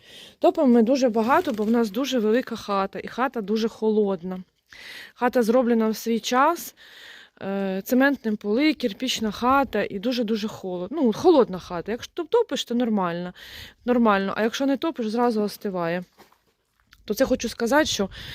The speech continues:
е, колись я казала: "Газ, газ, це газ, це дорого". Газ мені обійшовся би в десять чим, е, ну що я, газ стоїть? Ну хай, щоб було дуже-дуже тепло в хаті, хай це буде чотири-п'ять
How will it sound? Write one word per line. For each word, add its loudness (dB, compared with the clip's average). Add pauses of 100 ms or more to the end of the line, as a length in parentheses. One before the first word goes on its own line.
(200)
е, -4
колись 2
я 0
казала: 2
"Газ, 2
газ, 2
це -4
газ, 0
це -8
дорого". 0
Газ -2
мені 2
обійшовся -2 (440)
би 4
в -8
десять 2
чим, -4 (480)
е, -8 (600)
ну 0
що 0
я, 4 (800)
газ -2 (100)
стоїть? -4 (1400)
Ну -2
хай, 0 (400)
щоб -4
було 0
дуже-дуже 0
тепло -4
в -20
хаті, -2
хай -6
це -12
буде -10
чотири-п'ять -8